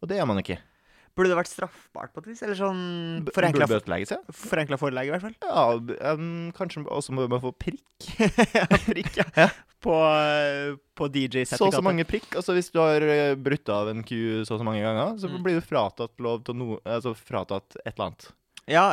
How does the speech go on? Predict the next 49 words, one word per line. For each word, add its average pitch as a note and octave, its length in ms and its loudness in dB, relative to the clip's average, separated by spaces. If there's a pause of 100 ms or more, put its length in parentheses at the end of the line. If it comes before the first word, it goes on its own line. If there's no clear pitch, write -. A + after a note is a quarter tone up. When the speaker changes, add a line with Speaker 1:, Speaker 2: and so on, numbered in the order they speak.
Speaker 2:
retten C#3+ 340 -2
til C3 120 -4
å - 20 -2
være B2+ 80 -2
D A#2+ 140 -6
J, B2+ 180 -6 (180)
på D#3+ 100 -10
en D#3+ 60 -8
måte. E3 160 -12
Speaker 1:
Ja. F3 140 0 (140)
Speaker 2:
Ja. D3 140 0 (200)
Speaker 1:
Og C#3 140 -2
da C#3 120 4
vil C3+ 140 0
du A2+ 60 0
da A2+ 180 2
også D#3+ 80 4
Speaker 2:
Retten C#3+ 280 4
Speaker 1:
få G#2 40 -2
Speaker 2:
til D3 220 6
Auksen. D3+ 300 -4 (380)
Speaker 1:
Ja, C#3 100 6
og C3+ 360 0
så D3+ 60 2
vil C#3+ 120 2
du A#2 60 -2
da B2 120 4
få A#2 220 0 (120)
prikk - 400 -10 (100)
gradvis, A#2 340 0
da, B2 80 0 (120)
Speaker 2:
Ja. E3 100 4
Speaker 1:
flere G2 180 0
tatoveringer G2 440 -4
i - 20 -6
panna. G2+ 300 -4 (460)
Speaker 2:
Og B2+ 240 -4
problemet C#3+ 440 0
er D3 80 0
at C#3+ 80 -4
folk - 160 -10
synes - 220 -12
det C#3+ 80 -14
er D3 80 -16
så - 80 -20
kult - 500 -14
med F#3 140 -10
sånne D#3+ 180 -4
små D#3 540 -4